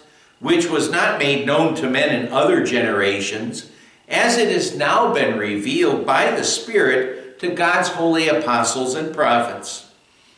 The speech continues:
This mystery is that through the gospel, the Gentiles are heirs together with Israel,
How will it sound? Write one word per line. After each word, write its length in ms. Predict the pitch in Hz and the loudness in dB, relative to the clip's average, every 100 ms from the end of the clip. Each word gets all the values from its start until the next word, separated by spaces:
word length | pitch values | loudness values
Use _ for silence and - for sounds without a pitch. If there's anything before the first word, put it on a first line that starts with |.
| _ _ - | _ _ -2
This 320 | 117 113 - | 0 0 0
mystery 560 | 175 226 - 139 123 120 | 0 0 -2 0 2 2
is 180 | 117 120 | 0 0
that 260 | 113 113 | -2 -4
through 320 | - 120 127 | -6 -4 -2
the 100 | 123 | -2
gospel, 960 | 120 123 123 127 123 - - 113 - - - - - _ | -2 0 2 2 0 -2 -2 -2 -2 -6 -14 -20 -20 _
the 140 | 120 | -2
Gentiles 680 | 120 139 151 151 143 135 135 | 0 0 0 0 2 2 2
are 160 | 131 131 | 0 0
heirs 380 | 135 143 143 - | 2 2 0 -2
together 640 | 147 - 151 156 135 120 | -6 -2 0 2 2 2
with 280 | 117 110 - | 0 -4 -4
Israel, 680 | 110 113 107 - 107 107 | -2 -2 -2 -6 -8 -10